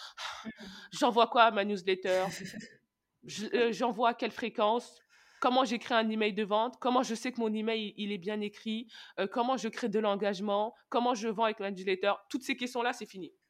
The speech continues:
Speaker 1: Ok, là, tu vas proposer une formation vraiment complète pour que toutes les questions qu'on se pose sur la newsletter,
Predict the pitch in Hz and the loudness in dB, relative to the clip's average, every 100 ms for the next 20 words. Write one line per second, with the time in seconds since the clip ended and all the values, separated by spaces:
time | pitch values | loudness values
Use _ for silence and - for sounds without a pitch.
0 | _ 247 233 214 220 226 233 233 226 233 | _ -12 -6 -4 -4 -6 -8 -8 -8 -6
1 | 240 247 233 233 262 233 226 233 - 226 | -6 -2 0 0 -2 -6 -6 -6 -8 -8
2 | 240 233 - - - 208 - 240 269 254 | -6 -6 -8 -12 -10 -10 -10 -8 -6 -6
3 | 233 262 262 220 - - 226 226 214 208 | -6 -6 -6 -6 -6 -4 -4 0 0 0
4 | 220 226 214 226 | -2 -4 -4 -2